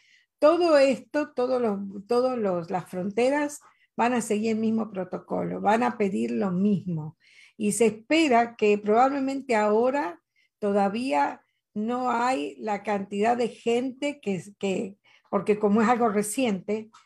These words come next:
todavía no se, no se vino toda la gente de, como va a venir en los próximos días,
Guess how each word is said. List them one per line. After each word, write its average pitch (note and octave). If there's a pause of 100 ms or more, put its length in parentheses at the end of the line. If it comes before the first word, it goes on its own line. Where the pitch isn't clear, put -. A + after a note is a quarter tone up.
(140)
todavía G#3
no A3+
se, A3
no G#3+
se A3
vino A#3+
toda A3
la G3
gente G3+
de, E3+ (280)
como F#3+
va G#3+
a -
venir G#3
en G3
los E3
próximos G3
días, G#3